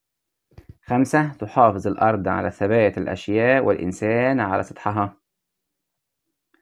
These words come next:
بفعل قوة جاذبية الأرض. يبقى بسبب مين؟ قوة جاذبية الأرض اللي بتعمل على ثبات الأجسام.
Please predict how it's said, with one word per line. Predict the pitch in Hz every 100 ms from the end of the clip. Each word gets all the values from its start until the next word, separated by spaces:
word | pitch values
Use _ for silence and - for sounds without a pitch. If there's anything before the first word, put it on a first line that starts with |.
| _ _ _ _ -
بفعل | 98 101 123 120 104 90 - _ _ _ _ _ _ _ _ -
قوة | 110 117 117 143 - _ - _ _ _ _ _ _ -
جاذبية | 101 98 98 87 87 98 107 113 139 143 _ - _ _ _ _ _ _ _ _ -
الأرض. | 110 90 82 - - _ _ _
يبقى | 90 90
بسبب | - 101
مين؟ | 95 107 107 98 95 _ _ _
قوة | 110 123 143
جاذبية | 107 98 90 98 120 139 143
الأرض | 123 - 87 - - -
اللي | _ - 87
بتعمل | 95 101
على | 98 98 117
ثبات | 117 87 101 131 104
الأجسام. | - - 76